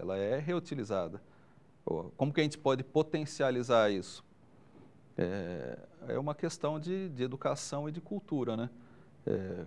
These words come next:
como você falou, utilizar a água do banho, a gente pode reutilizar a água do, do banho, você não precisa descartar toda no, no,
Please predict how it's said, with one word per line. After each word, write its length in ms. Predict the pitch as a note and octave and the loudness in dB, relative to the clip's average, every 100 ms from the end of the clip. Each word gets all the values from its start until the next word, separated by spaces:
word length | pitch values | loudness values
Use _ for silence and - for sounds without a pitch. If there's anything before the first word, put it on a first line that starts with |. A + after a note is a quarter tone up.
| - - | -12 -10
como 240 | A2 G#2+ | -6 -4
você 140 | B2+ | -4
falou, 200 | - A2 | -2 0
utilizar 380 | G2 A2+ A2 G#2+ | 0 -2 -2 2
a 80 | G#2+ | 4
água 160 | A2 A2 | 4 2
do 100 | G#2 | 2
banho, 400 | A2+ A#2 A#2 G#2+ - - | 2 2 0 -4 -10 -12
a 60 | |
gente 100 | G#2+ | -6
pode 200 | - D3+ | 0 0
reutilizar 560 | D3 F#3+ G3+ A3 D#3 C#3+ | 0 -2 -2 -2 2 6
a 100 | B2+ | 6
água 200 | A#2+ G#2+ | 6 2
do, 200 | G2 F#2 | 0 -2
do 80 | G2 | -4
banho, 180 | A2 G#2 | -4 -6
você 80 | |
não 80 | G#2+ | -8
precisa 180 | - D#3 | -6 -6
descartar 560 | F#3 - D#3+ C#3+ C3+ B2 | -8 -2 2 2 2 0
toda 400 | - B2 A#2+ A2+ | 0 0 2 0
no, 380 | C#3 G2+ G2 F#2 | -2 -4 -4 -2
no, 440 | G#2+ F#2+ F2+ | -2 0 -2